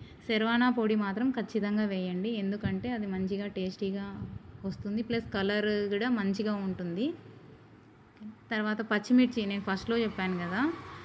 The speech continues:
కొన్ని అట్లయినా వేసుకోవచ్చు, రొయ్యల్లో అయినా వేసి, లేదు అంటే ఇలా లాస్ట్లో అన్నీ ఒకసారి పచ్చిమిర్చి వేసుకొని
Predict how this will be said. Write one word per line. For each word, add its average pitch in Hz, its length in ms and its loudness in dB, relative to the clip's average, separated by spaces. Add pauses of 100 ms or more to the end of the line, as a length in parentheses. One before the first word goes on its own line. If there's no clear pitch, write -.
(200)
కొన్ని 220 220 4
అట్లయినా 226 440 4
వేసుకోవచ్చు, 233 1000 2 (300)
రొయ్యల్లో 220 520 4
అయినా 208 260 0
వేసి, 208 540 0
లేదు 214 400 6
అంటే 214 460 0
ఇలా 240 300 2
లాస్ట్లో 202 440 0
అన్నీ 202 280 2
ఒకసారి 208 640 0 (840)
పచ్చిమిర్చి 220 560 0
వేసుకొని 196 640 2